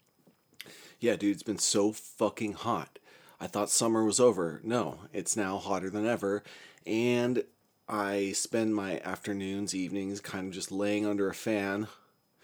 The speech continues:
and just <laughs> trying to not die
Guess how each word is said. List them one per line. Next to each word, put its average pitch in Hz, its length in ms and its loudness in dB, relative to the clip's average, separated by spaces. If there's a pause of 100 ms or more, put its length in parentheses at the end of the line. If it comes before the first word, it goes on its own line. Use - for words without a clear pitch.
(580)
and 104 380 -2
just - 340 2 (540)
<laughs> - 640 -16
trying 135 520 6
to 139 160 4
not 110 460 2
die 113 460 0